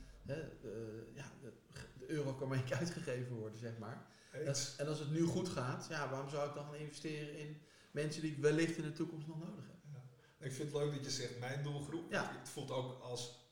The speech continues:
Speaker 2: mijn, onze doelgroep.
Speaker 1: Ja.
Speaker 2: Eh, dus, eh, laten we ook daar de handen in, eh, in één slaan. Ehm, ja, ik, ook in de gesprekken met de ondernemers, eh,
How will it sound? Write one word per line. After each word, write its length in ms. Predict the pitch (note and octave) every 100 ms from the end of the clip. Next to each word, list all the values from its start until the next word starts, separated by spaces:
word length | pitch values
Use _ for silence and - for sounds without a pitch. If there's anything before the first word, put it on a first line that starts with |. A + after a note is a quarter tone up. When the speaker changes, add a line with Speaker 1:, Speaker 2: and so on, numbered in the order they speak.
| -
Speaker 2:
mijn, 340 | - B2+ C3+ D3+
onze 320 | - D#3 D3+ C#3+
doelgroep. 360 | D#3 D3 E3
Speaker 1:
Ja. 180 | E3+ B2 - - - - -
Speaker 2:
Eh, 220 | A#2+ A2+
dus, 220 | A#2 -
eh, 220 | C3 -
laten 240 | B2+ B2+ B2+
we 60 |
ook 100 | B2
daar 180 | B2 C3+
de 60 | B2
handen 360 | C3+ C#3 C#3
in, 220 | B2+ C3
eh, 200 | C3 B2+
in 80 | C#3
één 240 | B2+ C3 C3
slaan. 380 | - - - - - - - -
Ehm, 340 | C3+ B2+ B2+ B2+
ja, 160 | D#3
ik, 120 | E3 D#3 - - -
ook 180 | E3+ D#3+
in 80 | D#3+
de 60 |
gesprekken 480 | D#3 - - - -
met 100 | C#3+
de 80 | C#3
ondernemers, 800 | C#3+ C3 D3 F3+ - - - -
eh, 100 | -